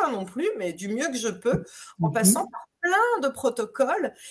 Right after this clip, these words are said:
Speaker 1: Et en tout cas, à défaut de la santé parfaite, je vous amène vers une nouvelle version de vous et vers votre souveraineté, c'est-à-dire vers la version de vous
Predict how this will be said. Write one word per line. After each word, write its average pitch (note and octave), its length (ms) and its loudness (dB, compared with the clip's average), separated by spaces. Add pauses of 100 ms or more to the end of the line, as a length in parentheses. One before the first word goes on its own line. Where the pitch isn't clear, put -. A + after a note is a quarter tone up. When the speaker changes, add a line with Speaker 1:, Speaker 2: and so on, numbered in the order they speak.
(160)
Speaker 1:
Et C4 100 8
en D4 80 6
tout D4 160 -2
cas, D4 320 4
à A3+ 120 6
défaut E4+ 440 0
de E4 60 -6
la C#4 100 2
santé C4 320 -6
parfaite, C#4 420 -6
je - 80 -10
vous A#3 140 0
amène C#4 300 -2
vers A3+ 200 -2
une A#3 200 0
nouvelle D#4 400 -2
version A#3+ 420 0
de G#3+ 140 -6
vous G3 500 -4 (760)
et C4 80 0
vers C#4+ 200 6
votre C4+ 320 2
souveraineté, A#3+ 760 4
c'est-à-dire A3 760 -2
vers B3 540 0 (540)
la A3+ 260 4
version D4+ 680 4
de B3 120 -2
vous A#3 680 -4